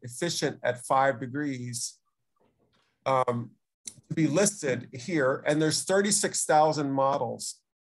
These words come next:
uh, as of this week listed there. Um, so you can see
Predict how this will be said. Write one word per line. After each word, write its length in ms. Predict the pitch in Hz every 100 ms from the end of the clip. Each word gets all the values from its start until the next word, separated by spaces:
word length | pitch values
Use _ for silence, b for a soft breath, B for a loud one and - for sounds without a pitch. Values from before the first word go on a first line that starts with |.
| -
uh, 200 | 131 123
as 220 | 139 139
of 120 | 143
this 220 | 127 120
week 320 | 123 143 117 -
listed 480 | - 143 151 - 117
there. 380 | 104 87 85 - _ _ _ _ _ _ _ _ -
Um, 400 | 127 123 123 123 -
so 180 | - 165
you 160 | 160
can 180 | 156 151
see 600 | 135 - 190 160 143 135